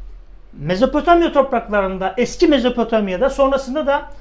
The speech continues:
Asurluların bir parçası olarak Irak, doğuş yeri bak.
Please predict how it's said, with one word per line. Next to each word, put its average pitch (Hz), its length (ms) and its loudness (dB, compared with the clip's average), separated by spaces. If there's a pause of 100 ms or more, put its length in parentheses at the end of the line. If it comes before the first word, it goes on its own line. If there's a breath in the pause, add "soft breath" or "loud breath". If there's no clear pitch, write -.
(160 loud breath)
Asurluların 269 720 4
bir 247 120 0
parçası 247 440 0
olarak 269 380 0
Irak, 285 540 4
doğuş 233 360 2
yeri 160 160 -4
bak. - 260 -12